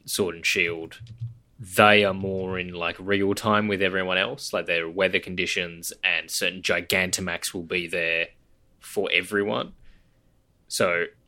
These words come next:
you have a reason to come back to Pokemon Snap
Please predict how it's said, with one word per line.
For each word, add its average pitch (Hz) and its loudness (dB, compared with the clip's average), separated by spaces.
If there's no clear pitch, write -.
you 127 -8
have 98 0
a 95 -2
reason 95 2
to 90 -8
come 95 -4
back 101 6
to 101 -6
Pokemon 90 -2
Snap 92 0